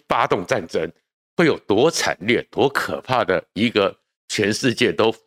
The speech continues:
非常记忆犹新，而且惊恐的一个写照。怎么讲呢？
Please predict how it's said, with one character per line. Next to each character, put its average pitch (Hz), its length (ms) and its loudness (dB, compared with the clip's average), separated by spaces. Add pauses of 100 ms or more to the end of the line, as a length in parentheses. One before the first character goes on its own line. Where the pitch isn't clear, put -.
非 160 320 2
常 92 420 -4
记 139 280 -2
忆 123 240 0
犹 92 200 2
新， 117 360 0
而 113 100 -2
且 82 180 -4 (140)
惊 135 260 0
恐 85 280 -2
的 90 120 2
一 87 80 -2
个 110 160 0
写 - 280 -10
照。 117 300 -4 (840)
怎 143 100 -2
么 185 80 0
讲 151 220 0
呢？ 113 200 0